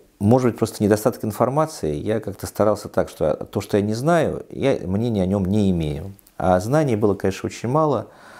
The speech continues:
а, потому что, так сказать, ну, собственно, не было литературы. Помню, что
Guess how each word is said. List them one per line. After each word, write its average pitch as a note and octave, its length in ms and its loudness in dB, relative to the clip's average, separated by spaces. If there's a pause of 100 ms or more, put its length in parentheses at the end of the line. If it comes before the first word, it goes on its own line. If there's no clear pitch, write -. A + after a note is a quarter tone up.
(420)
а, F2 380 2
потому G2+ 400 -4
что, - 220 -6
так - 140 -2
сказать, - 320 -4
ну, D#3 100 2
собственно, A2 300 -2
не A2+ 60 4
было G#2+ 140 4
литературы. G2 640 -2
Помню, D3+ 340 -2
что A2 400 -2